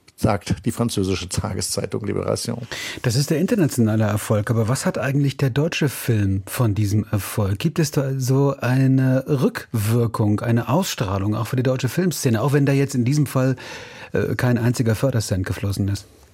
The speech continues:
Speaker 1: Na, man könnte sich, äh, schon Fragen stellen bei den deutschen Förderern, wie es kommt, dass Netflix bereit ist, dafür Geld auszugeben,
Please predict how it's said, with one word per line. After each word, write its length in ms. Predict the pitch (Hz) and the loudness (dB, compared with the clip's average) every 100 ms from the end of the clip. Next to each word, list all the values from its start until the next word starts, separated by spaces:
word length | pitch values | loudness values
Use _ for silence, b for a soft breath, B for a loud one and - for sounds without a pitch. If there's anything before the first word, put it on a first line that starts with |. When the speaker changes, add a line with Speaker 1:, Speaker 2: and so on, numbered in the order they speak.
| _ _ _ - B B | _ _ _ -12 B B
Speaker 1:
Na, 80 | - | 0
man 200 | 262 180 | 2 2
könnte 280 | 127 123 127 | 2 2 2
sich, 400 | 113 113 - - | 0 0 -2 -2
äh, 240 | 113 107 | 0 0
schon 340 | 104 - 180 107 | -2 -2 0 0
Fragen 360 | - 85 95 | 0 -2 0
stellen 340 | 101 98 95 92 | -2 -2 -2 0
bei 100 | 90 | 0
den 140 | 95 | 0
deutschen 340 | 87 87 - 95 | -2 -2 -4 -6
Förderern, 480 | - 92 101 101 | -2 0 0 0
wie 60 | 87 | -2
es 140 | 95 | -4
kommt, 260 | - 98 104 | -4 -4 -2
dass 160 | 92 - | -4 -4
Netflix 320 | 98 120 - | -4 -4 -4
bereit 340 | 92 87 98 | -4 -2 -2
ist, 140 | - - | -4 -6
dafür 200 | - 92 | -6 -2
Geld 280 | 87 104 | -2 -2
auszugeben, 840 | - 107 - - 135 117 123 135 | -2 -4 -4 -8 -6 -4 -2 -2